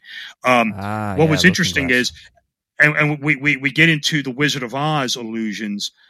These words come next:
Speaker 1: Um, you know, again, you can't have all this without ha-, mention of the Wizard of Oz. Remember, this is a curse put down against L. Frank Baum.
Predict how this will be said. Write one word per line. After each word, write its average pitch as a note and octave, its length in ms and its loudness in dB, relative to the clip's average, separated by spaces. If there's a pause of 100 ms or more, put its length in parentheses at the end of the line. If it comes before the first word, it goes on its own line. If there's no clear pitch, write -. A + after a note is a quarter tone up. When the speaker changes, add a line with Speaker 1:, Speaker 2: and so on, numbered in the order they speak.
(220)
Speaker 1:
Um, G#2+ 600 -4
you E3 80 4
know, C#3+ 120 4
again, D3+ 260 2
you B2 80 -6
can't E3+ 320 2
have E3 240 2
all B2+ 140 -4
this A#2 180 -4
without A#2+ 260 -2
ha-, B2+ 120 -10
mention B2+ 280 -2
of A2 80 -10
the A2+ 60 -10
Wizard A2+ 320 -6
of G#2+ 100 -12
Oz. C3+ 320 -4
Remember, B2+ 220 -6
this A#2+ 180 -2
is A2+ 100 -6
a A2+ 60 -8
curse E3 280 -2
put - 180 -10
down A2+ 180 -4
against A2 300 -6
L. A#2 140 -6
Frank A2 320 -12
Baum. B2+ 360 -6